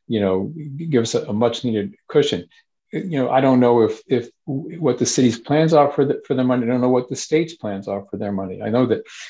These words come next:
DeWine is actually considering doing something for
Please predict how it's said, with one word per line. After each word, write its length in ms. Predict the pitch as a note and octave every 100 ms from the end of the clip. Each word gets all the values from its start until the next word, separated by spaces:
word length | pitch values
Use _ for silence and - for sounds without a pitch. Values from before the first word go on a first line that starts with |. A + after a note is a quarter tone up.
| - -
DeWine 340 | A2+ A#2 A#2
is 100 | A2
actually 300 | A#2 A2+ -
considering 720 | G#2 G2+ G2 C#3 B2+ G#2+ G2 -
doing 240 | - A2 A2
something 480 | - A#2 A#2 G2+
for 240 | G2+ A2+